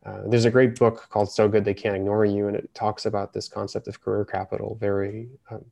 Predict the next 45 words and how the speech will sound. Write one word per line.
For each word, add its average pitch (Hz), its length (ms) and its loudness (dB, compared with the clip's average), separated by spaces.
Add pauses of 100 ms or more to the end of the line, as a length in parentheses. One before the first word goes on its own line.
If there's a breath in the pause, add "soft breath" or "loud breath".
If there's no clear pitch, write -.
(220)
very 120 240 8
much 110 220 4
to 110 80 -2
the 101 100 0
point 104 280 -2
where 101 80 -2
it 101 100 -4
says, 101 380 -2 (360 soft breath)
"You 117 140 4
don't 120 180 8
know 110 160 6
what 110 280 2
you're 107 160 2
doing 104 320 2
right 104 200 0
now 101 280 -4
is 107 100 -2
going 101 380 -2
to 98 380 -6
create 98 360 -6
for - 140 -14
you - 180 -12 (240)
in 113 160 0
your 104 140 0
life." 104 400 -2 (560 soft breath)
Um, 98 160 -16
it's 107 160 0
okay 113 260 6
to 107 80 4
have 104 160 2
some 104 180 -2
idea, 104 520 -4 (640)
uh, 101 160 -8
but 104 400 0
value 104 460 2
it - 140 -12 (300)
completely 113 640 -2
and 107 100 -2
try 110 140 2
to 104 80 4
make 101 200 0
the 104 60 -2
most 104 300 0
of - 100 -14
it. - 140 -16